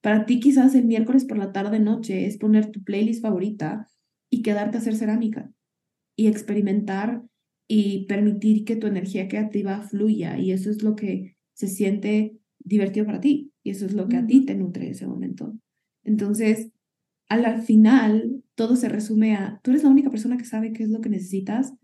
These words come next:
Speaker 2: Ujú.
Speaker 1: Tú eres la única persona que sabe cómo vas a construir la vida que quieres. Y tú eres la
Speaker 2: Ujú.
Speaker 1: única persona que tiene el poder de direccionarla hacia allá.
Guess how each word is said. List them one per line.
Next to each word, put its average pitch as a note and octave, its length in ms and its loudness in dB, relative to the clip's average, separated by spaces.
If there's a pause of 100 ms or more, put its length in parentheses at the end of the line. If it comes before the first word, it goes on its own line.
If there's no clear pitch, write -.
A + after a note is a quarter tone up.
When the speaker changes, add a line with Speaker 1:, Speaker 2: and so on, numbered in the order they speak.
(200)
Speaker 2:
Ujú. B3 300 -10
Speaker 1:
Tú A#3+ 80 6
eres C#4 100 10
la B3 80 6
única A#3+ 240 2
persona G#3 320 -2
que G#3+ 80 -8
sabe G#3 320 -6
cómo G#3+ 240 0
vas G3 160 -6
a G#3+ 80 -4
construir G3+ 400 -4
la G3 80 -6
vida G3 220 -4
que F#3+ 200 -8 (100)
quieres. G3+ 560 -2 (480)
Y B3+ 120 0
tú A3+ 80 2
eres C#4 100 8
la C4+ 80 8
Speaker 2:
Ujú. A3 80 2
Speaker 1:
única A#3+ 240 2
persona G#3+ 580 0 (320)
que G#3+ 120 0
tiene A3 580 2
el G#3 240 -2
poder G3 440 0
de G3 100 0
direccionarla F#3+ 760 -2
hacia F#3+ 280 -8
allá. - 260 -10